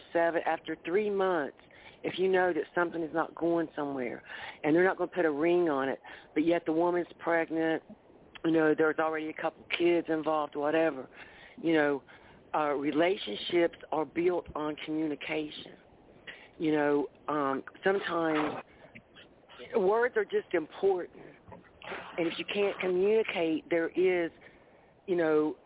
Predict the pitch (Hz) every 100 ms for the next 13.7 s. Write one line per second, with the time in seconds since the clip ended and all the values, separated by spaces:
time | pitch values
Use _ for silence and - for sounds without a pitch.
0 | - - - - - 226 202 - 180 -
1 | 226 220 254 180 170 151 - 147 143 -
2 | 143 143 139 - - - 160 - 190 -
3 | 170 151 170 175 175 160 175 170 160 -
4 | 143 165 202 202 156 151 - 180 185 170
5 | 160 170 156 147 147 139 151 175 185 156
6 | 151 127 - 135 - 123 - - - -
7 | - 143 190 196 190 196 - - - 175
8 | 170 160 156 160 160 151 - - - -
9 | 185 180 170 160 156 156 156 - 151 139
10 | 131 - 170 175 160 143 - 123 - -
11 | - - - - - - 165 160 151 160
12 | 147 - - - - - - - - -
13 | - 226 175 180 175 165